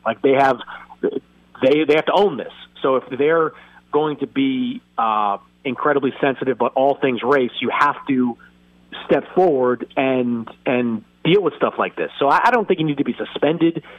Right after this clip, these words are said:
for something like that, but if they had fined him fifty grand, I think that would have been reasonable. Instead, they decided,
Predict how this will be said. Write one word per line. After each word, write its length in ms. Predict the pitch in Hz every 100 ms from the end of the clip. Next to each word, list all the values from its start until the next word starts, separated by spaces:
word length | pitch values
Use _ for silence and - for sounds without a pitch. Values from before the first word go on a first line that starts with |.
| _ -
for 120 | 151
something 220 | - 160 151
like 180 | 151
that, 280 | 147 143 139
but 80 | 139
if 80 | 127
they 100 | 180
had 100 | 160
fined 320 | - 147 151 143
him 120 | 135
fifty 280 | 151 147 127
grand, 420 | 127 135 139 139
I 60 |
think 200 | 120 147
that 220 | 131 135 -
would 80 | 135
have 140 | 117
been 320 | 131 120 110 107 - - _ _ 135
reasonable. 640 | 131 147 135 117 107 107
Instead, 320 | 101 170 156
they 100 | 139
decided, 560 | 131 - 135 131 123